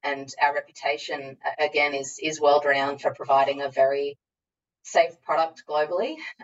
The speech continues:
um, but also that we've got systems that demonstrate that we can get on top of problems should they ever arise very quickly. So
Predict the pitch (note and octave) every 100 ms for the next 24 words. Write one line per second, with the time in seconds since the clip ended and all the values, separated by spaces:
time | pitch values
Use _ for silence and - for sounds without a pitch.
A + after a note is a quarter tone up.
0 | - D3+ C#3+ C#3+ D3+ C#3 - D3 C#3 C#3+
1 | _ _ - D#3 D#3 - D#3 - F3 -
2 | D#3 D#3 - C#3+ C#3 C3+ C#3 - C3 C3+
3 | C#3+ C#3 C3+ C3+ - - C3+ - - -
4 | C3+ - - - - - C3 B2+ - C#3+
5 | C3+ C3 C3 B2+ B2+ C3 - B2 A#2 -
6 | C3 - - - - C#3 C#3